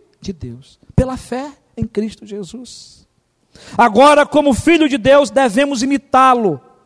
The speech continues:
como filho amados do Pai. Meus irmãos, todo filho procura imitar seu pai. Estava olhando um vídeo que eu queria passar para vocês hoje, mas eu vou deixar pro Dia dos Pais,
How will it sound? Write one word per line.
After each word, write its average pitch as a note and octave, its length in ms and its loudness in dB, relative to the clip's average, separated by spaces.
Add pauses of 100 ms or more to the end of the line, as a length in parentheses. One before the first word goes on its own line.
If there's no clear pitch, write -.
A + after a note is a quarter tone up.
(300)
como D4+ 280 4
filho E4 500 2
amados C#4+ 540 2
do C4+ 120 -6
Pai. G3 480 -2 (1040)
Meus A#3+ 200 -10
irmãos, A3+ 520 -4 (260)
todo D#4 480 0
filho B3 460 -10
procura A3 500 -10
imitar F#3 340 -10
seu E3 160 -12
pai. A2 320 -16 (1700)
Estava G3 420 0 (320)
olhando G#3+ 320 -2
um F3+ 40 -2
vídeo F3+ 280 2
que - 80 -4
eu F3 60 -2
queria F3 420 -2 (480)
passar F#3+ 340 0
para F3+ 120 0
vocês E3 400 0
hoje, F3+ 200 2
mas E3 120 -4
eu E3+ 60 -2
vou F3 80 -2
deixar E3+ 300 -4
pro E3+ 120 -14
Dia B3 120 -6
dos D4+ 160 -4
Pais, - 480 -12